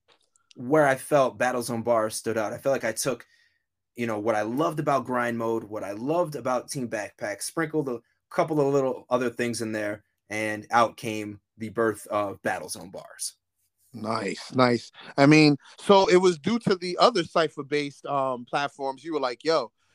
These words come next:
Speaker 2: and this goes back to what we were talking about. This goes back to you saying, "Look, I see things," and I'm like, "Yo, I think I could do that."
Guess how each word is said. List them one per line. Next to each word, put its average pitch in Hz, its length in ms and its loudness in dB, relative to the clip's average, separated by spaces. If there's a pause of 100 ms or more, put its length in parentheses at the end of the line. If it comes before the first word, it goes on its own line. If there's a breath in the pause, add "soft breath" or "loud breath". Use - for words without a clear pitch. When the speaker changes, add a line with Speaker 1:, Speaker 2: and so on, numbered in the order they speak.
(120)
Speaker 2:
and 151 140 -8
this 185 160 0
goes 170 220 2
back 156 220 2
to 147 100 -10
what 143 160 -4
we 143 100 -8
were 156 140 -4
talking 175 400 -4
about. 113 280 -10 (260)
This 139 120 -6
goes 156 220 4
back 139 220 2
to 135 140 -8
you 156 280 -4
saying, 131 420 -6 (240)
"Look, 139 300 -2
I 131 100 -6
see 185 260 -6
things," 214 460 0
and 147 100 -4
I'm 156 120 0
like, 123 240 -2
"Yo, 131 160 2
I 123 100 -2
think 131 180 -6
I 117 100 -4
could 120 160 -12
do 160 140 -2
that." 120 180 -10